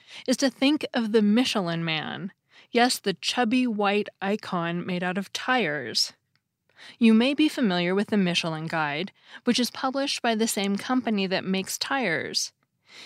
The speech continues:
It was originally a guidebook for drivers, but is now best known for its restaurant ratings. It's a big deal for a restaurant to be able to say it's a Michelin star restaurant, and starred restaurants tend to be expensive.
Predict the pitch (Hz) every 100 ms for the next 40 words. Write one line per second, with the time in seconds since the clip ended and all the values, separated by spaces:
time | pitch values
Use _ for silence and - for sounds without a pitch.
0 | - - 262 269 254 214 196 220 339 285
1 | 226 190 185 185 175 175 170 170 165 180
2 | - 185 170 175 160 160 156 139 - 190
3 | - _ 214 220 226 240 233 208 190 190
4 | - 208 180 175 170 156 196 196 262 -
5 | - 185 139 160 156 139 104 101 - -
6 | _ _ _ - - 277 196 165 170 -
7 | 262 226 202 220 254 190 180 170 175 233
8 | - 180 156 196 196 190 185 190 214 196
9 | 196 - 196 175 180 185 214 220 196 180
10 | 175 - 196 208 190 156 - - 156 135
11 | - - _ _ - - 220 226 - 247
12 | 262 294 208 170 - 196 190 - - 180
13 | 170 175 135 - 269 302 294 165 113 98
14 | 220